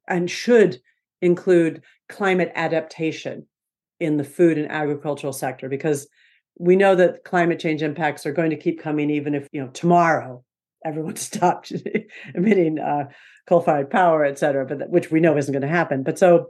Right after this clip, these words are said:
just thinking of ways that, like, you know, high nighttime temperatures, like in China, there was a huge heat wave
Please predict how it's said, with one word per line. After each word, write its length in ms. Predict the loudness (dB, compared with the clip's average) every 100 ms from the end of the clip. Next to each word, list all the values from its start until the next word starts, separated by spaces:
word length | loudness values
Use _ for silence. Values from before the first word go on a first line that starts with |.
| _
just 200 | -4 0
thinking 280 | 0 0 0
of 100 | 2
ways 260 | 2 2 0
that, 140 | 0
like, 200 | 0 -2
you 60 | -2
know, 120 | -4
high 300 | -2 2 4
nighttime 420 | 2 0 -2 -4
temperatures, 640 | -2 -4 -4 -8 -12 -14 -12
like 180 | -8
in 120 | -6 -6
China, 380 | -4 -2 0
there 100 | -2
was 120 | -2 -6
a 40 |
huge 320 | -4 -4 -4
heat 260 | -4 -4 -2
wave 460 | -2 0 -2 -4